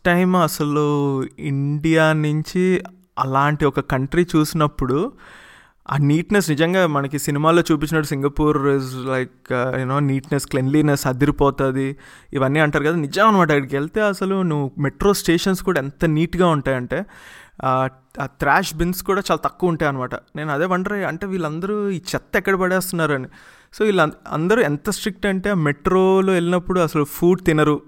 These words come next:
ఎందుకంటే అది offense, ఎందుకంటే పా-, తినేటప్పుడు పడిపోయి అది పాడు చేసేస్తారు train, ఆ, కంపార్ట్మెంట్స్‌లో. So, ఆ, అక్కడ తినరు. And ఏమైనా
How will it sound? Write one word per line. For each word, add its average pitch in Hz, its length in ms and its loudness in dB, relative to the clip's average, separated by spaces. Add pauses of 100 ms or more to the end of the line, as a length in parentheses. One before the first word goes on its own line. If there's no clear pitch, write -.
(140)
ఎందుకంటే 143 340 -2
అది 139 540 2 (120)
offense, 156 420 0 (260)
ఎందుకంటే 143 460 -4
పా-, 135 360 -2 (420)
తినేటప్పుడు 170 380 2
పడిపోయి 160 560 2
అది 143 200 2
పాడు 143 180 2
చేసేస్తారు 135 600 -4
train, 139 380 -4
ఆ, 131 340 -6
కంపార్ట్మెంట్స్‌లో. 135 580 -4
So, 143 320 -2 (560)
ఆ, 139 260 0
అక్కడ 143 220 -2
తినరు. 139 460 2
And 135 240 -4
ఏమైనా 135 240 -4